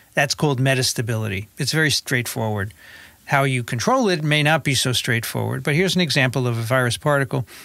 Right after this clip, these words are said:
Outside the cell is very stable, but it binds a receptor, and that is actually, for this virus, the trigger that dissociates it and allows it to release the R N A. The trigger or the signal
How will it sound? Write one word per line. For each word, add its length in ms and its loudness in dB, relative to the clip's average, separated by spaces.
Outside 360 0
the 80 0
cell 220 0
is 120 0
very 240 0
stable, 500 0
but 140 2
it 100 -2
binds 280 4
a 60 0
receptor, 500 2
and 120 2
that 160 4
is 120 0
actually, 380 2
for 160 0
this 180 2
virus, 360 2
the 100 -8
trigger 360 0
that 200 0
dissociates 720 0
it 140 -6
and 160 0
allows 360 2
it 140 -2
to 140 0
release 360 0
the 140 -2
R 160 0
N 60 0
A. 200 0
The 80 -6
trigger 360 0
or 220 2
the 80 2
signal 500 2